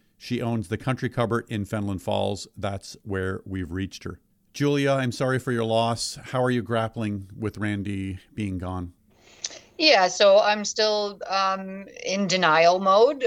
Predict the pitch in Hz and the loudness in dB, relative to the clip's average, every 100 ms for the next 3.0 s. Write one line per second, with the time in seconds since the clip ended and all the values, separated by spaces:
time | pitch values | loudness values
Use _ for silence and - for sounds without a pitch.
0 | - 175 170 175 - 175 175 175 175 170 | -2 0 0 -2 -6 -4 0 2 2 2
1 | 170 165 165 - - 175 180 180 170 180 | 0 2 -2 -2 -8 -8 -8 -10 -10 -8
2 | 175 175 180 180 190 170 165 165 165 160 | -4 -2 -2 -2 4 6 6 4 2 0